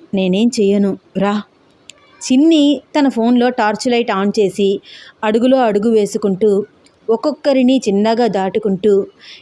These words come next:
ఎవ్వరినీ టచ్ కాకుండా చీర పైకి పట్టుకుని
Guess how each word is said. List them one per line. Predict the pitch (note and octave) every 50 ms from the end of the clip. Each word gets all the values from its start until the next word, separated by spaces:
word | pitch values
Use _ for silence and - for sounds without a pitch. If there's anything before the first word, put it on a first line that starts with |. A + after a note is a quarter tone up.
| _ -
ఎవ్వరినీ | G3+ G3+ G3 F3 F3 A3 B3 C4 C#4+ C#4+ D4+
టచ్ | D4 - C4 A3 G#3 - - -
కాకుండా | - C4+ A#3+ A3+ A3 A3+ G#3 G3+ G3+ A3 A3 G#3 A3 A#3+ - - _ _ _ _ _ - - -
చీర | - - - - - - B3+ C4 D4 D#4+ C#4+ B3 C4
పైకి | C4+ C4+ B3 A3 A#3+ A#3+ - C#4+
పట్టుకుని | B3 A#3+ G#3 A3 - A3 - G#3 G3+ G3+ G3+ G#3 -